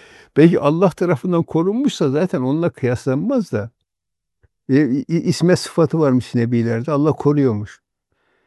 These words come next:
Lan nerede peki bu ayetler? Kimin sözü? Yani bize din diye öğrettiklerinin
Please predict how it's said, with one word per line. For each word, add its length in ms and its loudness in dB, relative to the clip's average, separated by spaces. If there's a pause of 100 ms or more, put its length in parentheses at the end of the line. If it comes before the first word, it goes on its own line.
(260)
Lan 180 0
nerede 300 -2
peki 300 -2
bu 100 -4
ayetler? 440 -4
Kimin 420 -4
sözü? 460 -6 (1400)
Yani 240 2
bize 300 6
din 280 4
diye 120 4
öğrettiklerinin 1080 0